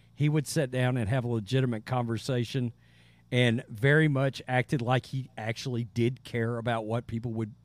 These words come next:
would be talking about, and he would be engaged. Some of that's got to do with him being an excellent businessman, because that's a good trait to have when you're a ne-, negotiator, is to listen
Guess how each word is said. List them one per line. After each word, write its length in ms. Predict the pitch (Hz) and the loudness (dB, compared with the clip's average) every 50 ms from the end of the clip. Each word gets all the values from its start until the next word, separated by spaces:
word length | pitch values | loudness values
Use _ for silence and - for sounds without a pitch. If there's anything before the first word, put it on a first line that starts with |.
| _ _ _ _ | _ _ _ _
would 240 | - 123 117 98 98 - - - _ _ _ _ _ _ - | -4 -4 -4 -4 -6 -14 -20 -20 _ _ _ _ _ _ -2
be 180 | 117 135 151 139 | 0 0 0 2
talking 460 | - - 147 135 135 - - 143 127 | 2 2 4 4 2 2 0 0 0
about, 480 | 120 110 131 127 123 120 120 120 - - - - _ _ _ _ _ _ - | 0 0 2 2 4 4 2 0 -2 -6 -14 -20 _ _ _ _ _ _ -4
and 120 | 117 127 | 0 2
he 120 | 139 143 139 | 2 2 2
would 180 | 131 127 104 | 0 0 0
be 240 | 104 131 135 139 135 | 0 2 2 4 2
engaged. 800 | 127 123 110 104 127 120 120 120 120 117 113 113 - - - - - - - - - | 2 0 0 0 2 4 4 4 4 2 0 -2 -8 -16 -18 -20 -20 -20 -20 -20 -8
Some 280 | - - 202 190 180 | 2 6 6 6 8
of 100 | 185 175 | 6 4
that's 240 | 165 147 151 151 - | 4 4 2 2 2
got 220 | - 156 147 139 - | 2 2 2 2 0
to 80 | 143 | -2
do 140 | 127 139 143 | 0 0 2
with 180 | 135 139 120 107 | 2 2 2 2
him 180 | 139 143 143 | 2 0 0
being 260 | 131 131 135 139 131 | 0 0 0 0 0
an 160 | 123 117 120 - | -2 -4 -6 -4
excellent 480 | - 131 131 - - 139 139 131 101 110 | 0 0 0 0 0 -2 -2 -2 0 2
businessman, 640 | 123 127 120 131 123 110 - 139 123 123 123 139 | 2 2 2 0 -2 -2 -2 -2 -2 -2 -2 -2
because 300 | 139 117 - - 135 113 | -4 -4 -4 -4 -4 -2
that's 220 | 113 120 120 - 123 | 0 -2 -2 -2 -4
a 40 | 107 | -8
good 220 | 92 127 127 - | -6 -6 -8 -8
trait 420 | - - - - 127 127 123 131 _ - | -10 -14 -8 -4 -2 -2 -2 -4 _ -10
to 80 | - 127 | -6 -4
have 460 | 117 120 120 120 113 113 120 127 117 - _ - - - - _ - | -2 -2 0 -2 -2 -4 -4 -6 -8 -10 _ -20 -20 -20 -20 _ -6
when 160 | - 127 123 | -4 -2 2
you're 200 | 123 123 120 120 | 2 4 4 4
a 40 | 117 | 4
ne-, 240 | 120 127 120 120 - - 147 | 4 2 2 0 -4 -6 -4
negotiator, 840 | 131 123 110 135 131 127 123 - - 139 120 117 113 113 120 120 | -2 -2 2 2 2 2 2 0 -2 -4 -2 -2 -2 -4 -4 -6
is 220 | 107 110 113 104 - | -4 -6 -6 -6 -6
to 80 | - 123 | -8 -6
listen 580 | 117 120 139 143 127 - - 135 127 135 131 | -2 2 2 2 2 2 0 -4 -2 -4 -4